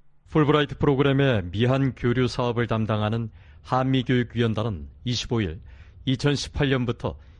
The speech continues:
이천이십사 년 현재까지 총 스무 명의 탈북민이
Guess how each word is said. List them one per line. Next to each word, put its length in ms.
이천이십사 880
년 180
현재까지 720
총 280
스무 300
명의 360
탈북민이 600